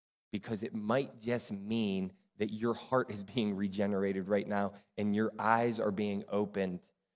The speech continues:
to the gospel message. And you're starting to feel, uh, the, the separation, like, "Wow, I am not seeking God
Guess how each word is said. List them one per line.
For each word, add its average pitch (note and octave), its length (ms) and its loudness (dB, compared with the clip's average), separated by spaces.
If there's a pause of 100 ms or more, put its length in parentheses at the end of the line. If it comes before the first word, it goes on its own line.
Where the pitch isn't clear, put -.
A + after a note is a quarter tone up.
(140)
to A#2 100 -2
the G#2 120 2
gospel A2 580 0
message. F#2+ 760 -2 (360)
And A2+ 120 2
you're A2 100 4
starting A#2 400 6
to G2+ 80 4
feel, A#2 540 4 (160)
uh, A#2+ 220 2 (280)
the, A2 220 4
the A2+ 120 -2
separation, B2+ 800 6
like, G2+ 180 2
"Wow, B2 340 0
I B2+ 120 -2
am C3 320 0
not B2 320 0
seeking A#2+ 580 0
God G#2+ 440 4